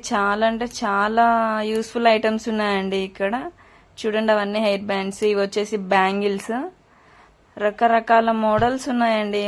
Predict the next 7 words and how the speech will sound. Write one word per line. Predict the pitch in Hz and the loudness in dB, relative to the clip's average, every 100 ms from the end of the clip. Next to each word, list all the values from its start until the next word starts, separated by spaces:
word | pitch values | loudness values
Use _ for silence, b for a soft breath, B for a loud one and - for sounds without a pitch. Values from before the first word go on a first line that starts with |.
| 202 | -4
ఒక్కొక్కటి | - 226 - 254 240 | -4 -4 -2 -4 -2
ఒక్కొక్క | 226 220 214 214 202 | -4 -4 -4 0 2
విధంగా. | 202 208 214 208 208 | 4 2 2 -2 -2
అసలు | 220 202 | -4 -6
ఎంత | 208 233 254 220 | -6 -2 -2 2
బాగున్నాయో | 226 220 214 214 208 | 2 0 0 -4 -4
అసలు. | 208 202 220 | -6 -8 -8